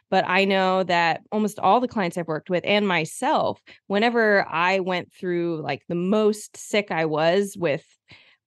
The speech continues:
all my gut problems, like, there's just so much fear of food. And you do feel like, uh, most of the time, and, and often it can be very difficult to get the calories you need or the nutrients you want because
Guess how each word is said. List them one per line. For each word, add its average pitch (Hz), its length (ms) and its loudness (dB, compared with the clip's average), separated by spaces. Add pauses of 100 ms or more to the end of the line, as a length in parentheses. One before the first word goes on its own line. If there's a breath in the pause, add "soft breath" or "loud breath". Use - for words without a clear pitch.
(140)
all 196 180 4
my 170 140 2
gut 190 260 2
problems, 190 440 0
like, 202 260 -2
there's 285 180 2
just - 220 -6
so 247 100 2
much 262 220 -2
fear 247 260 0
of 214 100 0
food. 247 460 -2
And 196 160 0
you 220 280 -2 (360 loud breath)
do 277 240 4
feel 202 260 2
like, 160 300 2
uh, 196 180 0
most 214 460 0
of 233 80 -4
the - 80 -14
time, 185 180 -2
and, 170 160 -2
and 180 140 -2
often 202 400 0
it 151 100 -4
can 196 140 -2
be 175 200 -4
very 180 280 2
difficult 190 340 -4
to 185 80 -4
get 180 200 -4
the 208 60 -4
calories 185 520 0
you 180 80 -2
need 170 180 -4
or 170 80 -2
the 170 80 -2
nutrients 185 580 -2
you 170 140 -2
want 196 480 -2
because 208 540 2